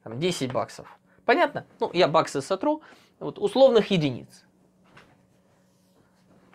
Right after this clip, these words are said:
Понятно, да? А, у меня возникает некое статистическое распределение. На самом деле, если я сейчас в-, вот этих вот товарищей распределю на, а, вот таком вот,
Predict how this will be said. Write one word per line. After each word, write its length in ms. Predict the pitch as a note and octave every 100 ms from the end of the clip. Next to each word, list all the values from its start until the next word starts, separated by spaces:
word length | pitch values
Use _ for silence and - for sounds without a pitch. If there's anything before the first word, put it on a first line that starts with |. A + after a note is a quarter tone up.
| _ -
Понятно, 360 | F#3 C3 D#3
да? 220 | G3+ D#4 - _ _ - - -
А, 260 | F#3+ F#3+
у 100 | G#3
меня 240 | A3+ D#4+ E4+
возникает 560 | A#3+ G#3+ A#3 E4 D#4
некое 340 | A#3 D4 D#4 C4+
статистическое 920 | - A3+ A3+ - D4+ D#4 B3 - G#3+
распределение. 800 | G#3 - A#3 G#3 A3 G3 A#2+ C#3
На 60 |
самом 320 | E3+ A3+ G3 A3+
деле, 340 | F4 B3 - - _
если 340 | G3 C4+ A3+
я 60 | G#3+
сейчас 600 | - A3 - B2+ C3+ - - -
в-, 240 | C#3 D3 E3+
вот 160 | G#3+
этих 220 | C#4 A#3 A3+
вот 160 | A3
товарищей 520 | A#3 A3+ G3 - F3+ F3
распределю 840 | G#3 G#3+ - A3 B3 A#3+ F#3+ C3+
на, 460 | D#3 G3 F3+ C3+ - - D3
а, 200 | C#3+ C#3
вот 160 | E3
таком 300 | G3 F#3+ D3+
вот, 260 | C#3 C3+